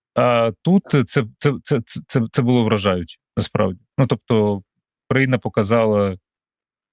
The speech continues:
що таке єдність національна. За це Славіку подякуємо. Е, але довго їхати на цьому іміджі, як бачимо, не вийшло. Ну, не вийшло, то й не їдь. Просто співай далі.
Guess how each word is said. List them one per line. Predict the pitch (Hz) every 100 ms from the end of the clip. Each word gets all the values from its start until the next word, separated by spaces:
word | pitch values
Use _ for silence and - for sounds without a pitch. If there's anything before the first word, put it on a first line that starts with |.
| -
що | 127
таке | 120 - 110
єдність | 104 110 95 95 -
національна. | 107 - 123 147 180 160 135 117
За | 98
це | 104 135 110 107 98 _ _ - 110
Славіку | - 131 113 - -
подякуємо. | 120 131 170 - 143 131 131 _ _ _ _ _ _ 127
Е, | 117 110 107 -
але | 113 120 139 147 143 127 104 _ -
довго | 127 110
їхати | 110 123 120 113 110
на | 107
цьому | - 113 113
іміджі, | 120 120 101 98 101 95 - _ -
як | 101
бачимо, | 98 117 - 107
не | 104 120
вийшло. | 98 87 82 - - 120 147
Ну, | 160
не | 165
вийшло, | 190 - 120
то | 127
й | 127
не | 127
їдь. | 101 85 80 _ _ _ _
Просто | 151 160 -
співай | 120 - 131 139 120
далі. | 98 92 85